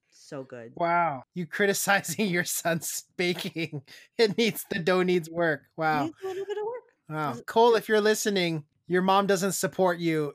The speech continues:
Speaker 2: in his, in your
Speaker 1: <laughs>
Speaker 2: baking endeavors. You need to work on your dough, buddy.
Speaker 1: Hmm, again, I told you, Nelson, it does no child any favors to only talk about the positive.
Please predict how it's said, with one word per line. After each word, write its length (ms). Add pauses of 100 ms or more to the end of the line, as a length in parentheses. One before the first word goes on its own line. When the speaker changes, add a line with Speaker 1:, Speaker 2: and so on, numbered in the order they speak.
Speaker 2:
in 180
his, 400
in 220
your 120
Speaker 1:
<laughs> 140
Speaker 2:
baking 280
endeavors. 640 (440)
You 100
need 160
to 80
work 220
on 140
your 120
dough, 240
buddy. 340 (240)
Speaker 1:
Hmm, 720
again, 440
I 120
told 320
you, 120
Nelson, 540
it 280
does 400
no 260
child 400
any 280
favors 840
to 120
only 320
talk 240
about 280
the 60
positive. 600